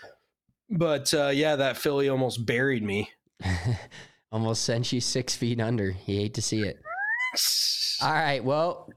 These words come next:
Speaker 2: that wraps up this Winner's Circle Monday. Congrats to Lydia Ko, Rory McIlroy, and none other than Nick Dunlap for making history.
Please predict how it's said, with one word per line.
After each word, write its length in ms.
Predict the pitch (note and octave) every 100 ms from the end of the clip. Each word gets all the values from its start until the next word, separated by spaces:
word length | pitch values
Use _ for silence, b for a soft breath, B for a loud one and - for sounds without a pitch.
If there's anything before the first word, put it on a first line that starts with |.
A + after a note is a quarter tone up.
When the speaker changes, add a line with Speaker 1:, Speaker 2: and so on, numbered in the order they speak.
| -
Speaker 2:
that 260 | C#3 E3 -
wraps 320 | D#3 D#3+ -
up 260 | D3+ D#3 -
this 260 | C3 C#3 -
Winner's 460 | C3+ D3 D3+ D3
Circle 380 | - D#3 D3 C#3+
Monday. 420 | C3+ C#3 C#3+ C#3+
Congrats 480 | D3 C3 B2 B2 -
to 80 | -
Lydia 360 | A#2 C3 B2+ B2
Ko, 280 | - C3 C3
Rory 340 | A#2+ A#2+ B2
McIlroy, 800 | A#2+ A#2 A#2+ C3 C3 B2+ C3 G2
and 160 | G#2+
none 200 | A2 B2
other 260 | A2 A#2 A#2+
than 260 | A#2 A2 G#2+
Nick 240 | A2+ - G#2+
Dunlap 640 | A#2 A#2+ C3 B2+ C3 -
for 240 | B2 G#2
making 360 | G#2 B2 C#3 B2
history. 680 | F#2+ F#3+ - C#3 G#2 F#2+